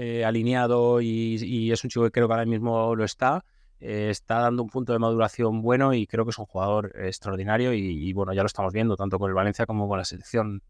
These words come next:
sub-veintiuno y ojalá dentro de poco con, con la absoluta.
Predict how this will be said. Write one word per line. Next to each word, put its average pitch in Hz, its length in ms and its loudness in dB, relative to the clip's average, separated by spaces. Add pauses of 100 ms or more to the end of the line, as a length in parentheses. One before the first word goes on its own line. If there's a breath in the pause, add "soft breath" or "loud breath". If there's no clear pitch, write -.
sub-veintiuno 107 680 0
y 104 100 0
ojalá 98 800 0 (140)
dentro 101 280 -4
de 90 40 0
poco - 380 -12
con, 98 280 -4
con 101 180 -4
la 101 60 -2
absoluta. - 500 -8